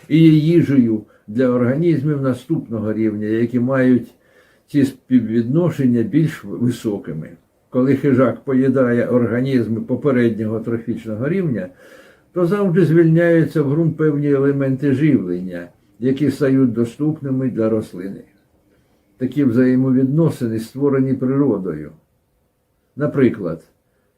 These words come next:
коли найпростіше співвідношенням вуглецю до азоту тридцять до одного, з'їдає шість бактерій з співвідношенням вуглецю до азоту п'ять до одного,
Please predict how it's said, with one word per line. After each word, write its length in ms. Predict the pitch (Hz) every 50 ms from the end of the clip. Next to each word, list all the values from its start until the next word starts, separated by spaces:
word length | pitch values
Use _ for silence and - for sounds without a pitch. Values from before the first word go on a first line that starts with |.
| _ _ _
коли 240 | _ 135 135 147 151
найпростіше 800 | 151 151 147 135 - 147 147 135 - - - 170 147 - 135 123
співвідношенням 1160 | - - - 139 139 135 135 143 139 131 135 147 139 135 135 - 139 127 123 127 127 127 123
вуглецю 540 | 127 139 127 110 127 131 120 - - 131 123
до 160 | 113 127 123
азоту 440 | 123 123 110 110 123 113 113 117 110
тридцять 600 | - - 151 151 131 - - - 113 104 101 107
до 160 | 113 135 139
одного, 480 | 131 110 95 101 92 87 87 95 87 87 - _ _ _
з'їдає 580 | 104 101 117 143 143 135 151 139 131 127 127 123
шість 320 | - - 156 131 113 110
бактерій 540 | 127 143 135 - - 156 151 131 123 123 117
з 80 | 113
співвідношенням 1040 | - _ 123 127 123 123 135 131 127 139 139 131 131 - 127 117 113 117 117 117 117
вуглецю 520 | 113 117 113 117 123 117 113 - 135 127
до 160 | 107 123 123
азоту 420 | 120 120 113 113 120 113 - 117 110
п'ять 360 | - 127 127 120 113 110 110
до 120 | 110 117
одного, 520 | 113 113 123 165 190 180 147 110 92 95